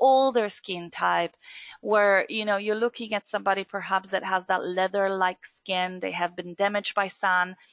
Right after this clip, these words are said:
many, many years. And, you know, they, they need that kind of <laughs> super extra effect in the skin.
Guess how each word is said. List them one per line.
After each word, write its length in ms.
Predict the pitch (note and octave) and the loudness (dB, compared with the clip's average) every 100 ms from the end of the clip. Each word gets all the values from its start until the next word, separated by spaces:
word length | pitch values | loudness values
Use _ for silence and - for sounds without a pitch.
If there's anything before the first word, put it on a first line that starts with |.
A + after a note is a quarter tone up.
| - _ - | -20 _ -8
many, 280 | G3 G#3 A3 | -4 -2 -2
many 300 | G#3+ G#3 G3+ | -4 -4 0
years. 360 | F#3+ F#3 F#3 - - - _ | 2 2 0 -8 -16 -20 _
And, 160 | G#3+ G3+ | -4 -2
you 80 | G3+ | 0
know, 140 | F#3+ | 0
they, 160 | G3 F#3+ | -2 -2
they 180 | G3 G3 | -4 -4
need 320 | G#3 A3 F#3+ | -4 -4 -2
that 200 | F#3+ - | -4 -4
kind 220 | F#3+ F#3+ | -6 -2
of 240 | F#3 F3 E3+ - - | -4 -4 -6 -6 -10
<laughs> 140 | - | -12
super 640 | - - - B3 A#3+ G#3+ - - | -4 -2 2 0 2 0 0 -2
extra 460 | G3 - - F#3+ | -2 -2 0 0
effect 400 | F3+ - F#3 - | -2 -2 -4 -4
in 140 | F#3+ F3+ | -10 -8
the 80 | |
skin. 320 | F3+ - F#3 | -8 -4 -4